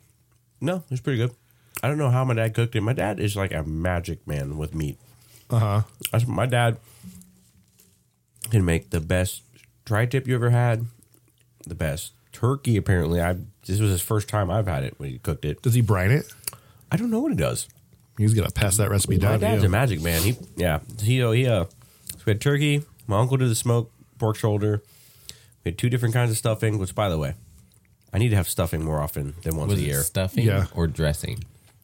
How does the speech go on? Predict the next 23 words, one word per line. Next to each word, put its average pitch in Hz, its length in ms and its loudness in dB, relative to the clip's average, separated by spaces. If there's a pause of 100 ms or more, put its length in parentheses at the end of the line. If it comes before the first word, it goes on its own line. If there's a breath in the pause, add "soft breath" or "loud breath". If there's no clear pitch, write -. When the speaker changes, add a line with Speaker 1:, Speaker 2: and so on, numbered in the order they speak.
(160)
Speaker 1:
It 107 60 -4
was 95 100 0
stuffing. - 320 -6 (260)
Speaker 3:
There's 80 180 -4
a 67 40 -8
difference. - 640 -6
Speaker 1:
I 87 60 -2
know. 78 180 -4
This, 76 240 -6 (600)
Speaker 3:
It - 80 0
was - 140 -2
stuffed. - 320 -4
Speaker 1:
it 73 40 -4
was - 220 -4 (160)
stuffed. - 420 -4
Speaker 3:
Okay. 101 300 2 (180)
Speaker 1:
It 95 120 0
got 92 220 -2 (180)
all 98 160 0
up 110 100 -2
in 90 140 4
there. 67 200 0 (140)
Speaker 3:
Okay. 78 280 2